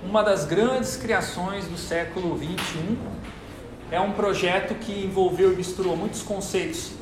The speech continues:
de várias ciências, descobertas sobre miniaturização de chips,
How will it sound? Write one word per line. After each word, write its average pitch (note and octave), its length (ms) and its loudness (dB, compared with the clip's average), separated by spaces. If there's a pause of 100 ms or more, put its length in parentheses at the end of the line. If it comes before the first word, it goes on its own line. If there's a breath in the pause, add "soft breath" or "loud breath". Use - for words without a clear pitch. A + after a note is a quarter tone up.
(200)
de D3 100 -8
várias G3 300 4
ciências, A3 840 -2 (500)
descobertas F3+ 760 2
sobre E3 300 -4
miniaturização E3+ 1200 -2
de C#3+ 80 -8
chips, G3 760 -4